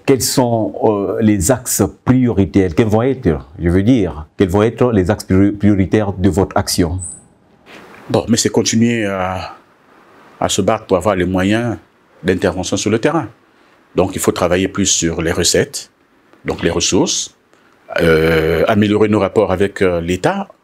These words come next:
Speaker 2: en matière de rétrocession, et puis booster les recettes, euh, euh, propres, la mairie, parce que ces recettes-là existent. Donc, il faut les booster pour que nous puissions avoir une politique plus aisée d'intervention sur le terrain.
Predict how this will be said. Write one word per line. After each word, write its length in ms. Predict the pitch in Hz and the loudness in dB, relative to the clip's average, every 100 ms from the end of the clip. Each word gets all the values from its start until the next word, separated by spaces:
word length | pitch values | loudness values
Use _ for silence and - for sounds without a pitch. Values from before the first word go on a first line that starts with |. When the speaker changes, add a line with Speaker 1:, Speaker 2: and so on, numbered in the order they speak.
| - | -10
Speaker 2:
en 100 | 85 | -6
matière 280 | 87 - 180 | -2 0 0
de 60 | |
rétrocession, 640 | 87 92 101 - 139 208 196 _ _ _ _ _ _ | -2 -2 -2 0 -2 -4 -8 _ _ _ _ _ _
et 80 | 82 | -6
puis 400 | - 147 247 294 | 0 2 4 2
booster 680 | 85 98 104 - 208 170 143 | -2 0 0 2 2 2 -4
les 120 | 82 92 | -4 -2
recettes, 500 | 92 - 110 - 101 | 0 0 -2 0 2
euh, 220 | 87 87 - _ _ _ - 82 | 2 -2 -10 _ _ _ -6 -2
euh, 160 | 85 | -2
propres, 580 | - - 185 - - - _ _ _ | 0 0 -2 -4 -14 -18 _ _ _
la 160 | 80 90 | -2 0
mairie, 260 | 113 196 | 2 0
parce 160 | - - | -2 -2
que 80 | 104 | -2
ces 100 | 85 | 0
recettes-là 400 | 90 - - 95 | 0 0 0 0
existent. 460 | 95 90 190 - - - _ - - - - - | 0 0 0 -2 -6 -20 _ -20 -20 -20 -20 -2
Donc, 220 | - 104 90 | 0 0 0
il 60 | |
faut 160 | - 120 | 0 2
les 100 | 110 | 2
booster 500 | 98 - 98 131 226 - | -2 -2 0 0 -2 -10
pour 200 | 76 73 | -10 -4
que 300 | - 117 170 170 - | 0 0 -2 -6 -12
nous 80 | - | -6
puissions 420 | 87 - 131 180 - _ - - - - - - | -2 0 0 -2 -10 _ -20 -20 -20 -20 -20 -4
avoir 420 | 92 92 107 101 | 0 2 0 0
une 140 | 104 95 | -2 0
politique 400 | 90 85 104 - | -2 -2 -4 -2
plus 180 | 104 92 | -2 0
aisée 300 | 82 123 139 | 2 0 2
d'intervention 580 | 98 - 85 98 123 | -2 -2 -4 -2 -4
sur 120 | 156 131 | -4 -4
le 80 | |
terrain. 240 | 110 90 | -4 -6